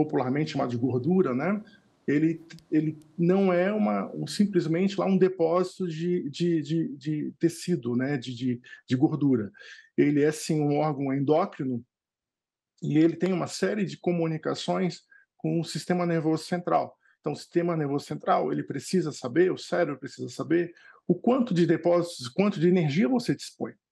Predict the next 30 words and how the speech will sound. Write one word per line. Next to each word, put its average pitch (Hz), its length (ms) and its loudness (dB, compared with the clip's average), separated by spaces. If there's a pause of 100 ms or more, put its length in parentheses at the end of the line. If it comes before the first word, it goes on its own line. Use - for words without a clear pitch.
(520)
Porque 139 240 -4
o 131 80 -2
tecido 147 420 0
adiposo, 151 420 0
uma 143 80 -2
das 135 140 -10
principais 180 540 -2
funções 139 520 -4
dele 175 320 2 (200)
é 208 60 2
reserva 156 640 2 (120)
energética, 143 640 -2 (720)
é, 170 240 -2
entre 160 240 2
outras. - 420 -8 (500)
E, 240 360 4 (120)
é, 147 520 2 (180)
o 185 140 4
músculo 233 380 4
ficou 214 200 -2
um 196 60 0
pouco 208 260 0
esquecido 196 540 -2
nessa 131 220 -2
história, 160 360 -2
nesse 143 240 -4
primeiro 139 320 -2
momento, 185 440 0
e 147 100 0
agora 151 480 0